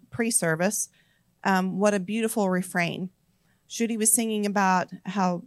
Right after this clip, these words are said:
you know, looking into his eyes of fire, looking at Jesus, gazing at him face to face.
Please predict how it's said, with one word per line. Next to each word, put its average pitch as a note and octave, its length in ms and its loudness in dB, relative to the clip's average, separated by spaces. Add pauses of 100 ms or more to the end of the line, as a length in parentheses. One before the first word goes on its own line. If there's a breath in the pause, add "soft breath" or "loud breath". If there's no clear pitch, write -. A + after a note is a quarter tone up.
(100)
you F#3 160 0
know, E3+ 260 0
looking G3 300 -2
into F#3+ 160 0
his F#3 260 0
eyes F3+ 300 0
of F3 80 -4
fire, E3+ 420 -4
looking F3 320 -6
at - 120 -6
Jesus, E3+ 440 -2
gazing F3 520 -4
at - 80 -8
him F3+ 180 0
face G3 320 -2
to - 80 -12
face. G3 420 -2